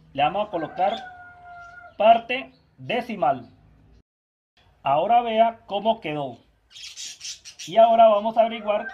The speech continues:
cuáles tienen periodo y cuáles tienen anteperiodo.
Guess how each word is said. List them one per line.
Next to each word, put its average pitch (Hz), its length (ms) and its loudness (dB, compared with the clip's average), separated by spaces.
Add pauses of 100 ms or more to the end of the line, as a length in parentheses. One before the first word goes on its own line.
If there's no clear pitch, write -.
(120)
cuáles 208 340 -4
tienen 226 240 -6 (100)
periodo 240 500 -4 (100)
y 165 160 -12
cuáles 233 340 -4
tienen 214 260 -6 (200)
anteperiodo. 147 920 -8